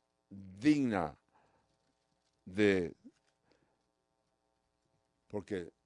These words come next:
toda tu vi-, todos tus días, que tus conversaciones sean el Evangelio de Cristo.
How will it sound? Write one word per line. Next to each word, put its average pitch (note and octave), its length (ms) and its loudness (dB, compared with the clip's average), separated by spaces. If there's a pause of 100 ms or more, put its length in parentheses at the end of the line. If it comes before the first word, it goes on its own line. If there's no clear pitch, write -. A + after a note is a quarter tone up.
toda C#3+ 280 -2
tu A#2+ 120 -8
vi-, C3+ 420 -2
todos B2 280 -10
tus G#2+ 180 -12 (360)
días, A#2 440 -8 (840)
que A2 140 2
tus A2 140 -6
conversaciones A2 680 2
sean B2 420 4 (2000)
el A2 140 6
Evangelio G#2+ 380 4
de G2 80 2
Cristo. G2 480 -2